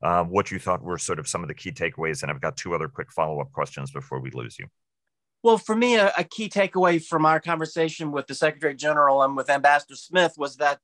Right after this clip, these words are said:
Speaker 2: uh, this, this, this plan, and we've talked about this on this show before, but this plan that the nato military authorities are putting together,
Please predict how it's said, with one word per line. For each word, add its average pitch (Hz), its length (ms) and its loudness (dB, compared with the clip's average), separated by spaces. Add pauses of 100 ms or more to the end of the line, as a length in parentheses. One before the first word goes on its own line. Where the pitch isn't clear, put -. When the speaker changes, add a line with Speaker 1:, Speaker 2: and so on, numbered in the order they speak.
Speaker 2:
uh, 147 260 0 (960)
this, 208 340 -2 (100)
this, 190 300 -6 (360)
this 202 200 0
plan, 190 680 2 (100)
and 180 120 -4
we've 220 180 -4
talked 214 240 0
about 175 200 2
this 156 180 -2
on 143 140 0
this 135 120 -2
show 143 240 0
before, 139 400 2
but 131 160 0
this 170 160 0
plan 185 440 4
that 160 140 4
the 147 80 2
nato 165 280 2
military 151 400 2
authorities 139 460 0
are 131 60 -12
putting 151 280 -10
together, 131 560 2